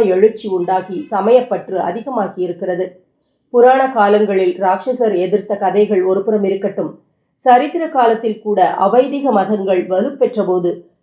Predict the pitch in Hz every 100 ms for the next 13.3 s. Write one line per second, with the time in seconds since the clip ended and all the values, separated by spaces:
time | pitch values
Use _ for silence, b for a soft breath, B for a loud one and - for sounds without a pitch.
0 | - 247 294 320 311 311 302 220 220 202
1 | 202 202 233 254 214 202 208 202 202 185
2 | 180 175 175 180 170 - _ _ _ 254
3 | 269 311 285 226 208 180 185 185 175 175
4 | 180 170 151 - _ _ - 220 277 311
5 | 302 269 233 214 - 220 226 214 240 247
6 | - 240 247 233 202 190 196 180 190 247
7 | 208 - 180 - 196 190 - _ _ _
8 | 240 269 302 320 262 220 226 214 240 208
9 | 226 208 180 233 240 240 202 190 196 190
10 | 185 185 190 185 - 190 190 190 208 254
11 | 220 185 196 185 175 - 190 240 269 247
12 | 226 220 - 180 185 226 202 180 180 170
13 | 165 180